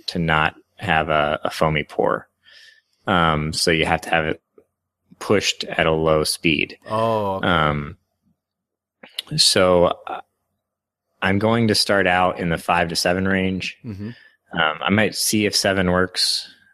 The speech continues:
Speaker 1: um, right out the gate. Um, but, uh, we'll see. I'm gonna try to get it dialed in,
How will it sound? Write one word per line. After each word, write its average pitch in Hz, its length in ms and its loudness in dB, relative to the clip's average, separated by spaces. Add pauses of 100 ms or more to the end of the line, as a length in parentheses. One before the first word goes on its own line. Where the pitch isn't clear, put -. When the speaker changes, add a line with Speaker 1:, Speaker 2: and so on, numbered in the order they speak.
(100)
Speaker 1:
um, 76 640 -2
right 87 220 0
out 85 180 2
the 87 80 0
gate. 80 420 0 (720)
Um, 76 560 0 (560)
but, 82 340 -2
uh, 78 460 2 (160)
we'll 87 100 2
see. 76 260 -4
I'm 90 100 0
gonna 95 140 2
try 92 200 0
to 87 100 2
get 82 100 2
it 80 120 -2
dialed 76 320 -2
in, 76 240 -4